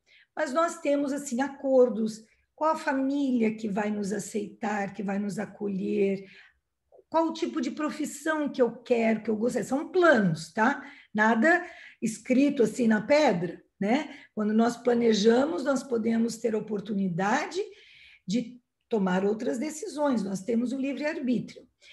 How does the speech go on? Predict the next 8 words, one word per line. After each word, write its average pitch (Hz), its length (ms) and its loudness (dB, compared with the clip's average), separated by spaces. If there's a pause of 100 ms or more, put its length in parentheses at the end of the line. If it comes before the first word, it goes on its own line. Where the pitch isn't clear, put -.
(140)
Mas 285 160 -2
nós 349 240 0
planejamos, 262 1200 0 (320)
por 415 260 -2
quê? 208 200 4
Porque 247 340 -6
são 311 320 -6
provações, 262 1600 -2